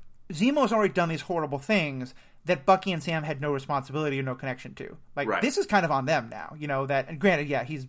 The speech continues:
Speaker 2: Sure.
Speaker 1: um, not, like, the most moral person they ever killed, but it's, you know, if they don't break him out, that guy's still alive. And so that's to me why it's like, eh, okay,
Speaker 2: Yeah.
Speaker 1: that's,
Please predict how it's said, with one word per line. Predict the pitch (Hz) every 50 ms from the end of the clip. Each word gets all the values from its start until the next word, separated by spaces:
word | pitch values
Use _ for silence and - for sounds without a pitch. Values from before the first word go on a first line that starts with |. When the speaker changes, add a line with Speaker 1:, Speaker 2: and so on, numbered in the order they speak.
| - -
Speaker 2:
Sure. | - - 311 - 151
Speaker 1:
um, | 151 143 135 131 131 131 131 - - - - - - -
not, | 175 185 175 170 143
like, | 170 165 156 -
the | 165 160
most | 151 143 135 -
moral | 156 151 151 151 143
person | 135 - 262 302 254 - 160
they | 135 123 131
ever | 123 -
killed, | - - 139 120 120 139 135 -
but | 156 143
it's, | 139 143 - - - - - -
you | - 190
know, | 160 143 139 -
if | 208 196
they | - 185
don't | 185 220 233 202
break | 208 220 202 208
him | 196 202
out, | 226 214 180 175 165 - - - - _ -
that | 180 160 156
guy's | - 160 147 135
still | 135 - 135 123
alive. | 117 117 110 95 - - - - - - - - - -
And | 151 170 165
so | 190
that's | 185 180 175 -
to | 196
me | 175 160
why | 147 147 139
it's | 139 135
like, | 131 135 139 -
eh, | 392 392 392 381 349 320 -
okay, | 349 339 - 349 330
Speaker 2:
Yeah. | - 220 214 -
Speaker 1:
that's, | 233 233 226 -